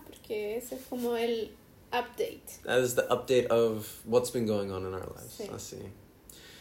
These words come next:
Speaker 2: Entonces, tal vez lo próximo hacemos en, en, en inglés, o tal vez abrimos otro podcast, o no vamos a hablar eso aquí,
Speaker 1: Eh,
Speaker 2: en este
Speaker 1: a
Speaker 2: minuto.
Speaker 1: ver, fueron hartas preguntas.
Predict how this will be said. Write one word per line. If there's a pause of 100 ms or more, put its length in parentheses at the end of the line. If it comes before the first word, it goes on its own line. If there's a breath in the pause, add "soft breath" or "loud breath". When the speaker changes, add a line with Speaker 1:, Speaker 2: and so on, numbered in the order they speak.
(160 loud breath)
Speaker 2:
Entonces,
tal
vez
lo
próximo
hacemos
en,
en,
en
inglés,
o (300 loud breath)
tal
vez
abrimos
otro
podcast,
o
no
vamos
a
hablar
eso
aquí, (520)
Speaker 1:
Eh,
Speaker 2:
en
este
Speaker 1:
a
Speaker 2:
minuto.
Speaker 1:
ver, (120)
fueron
hartas
preguntas.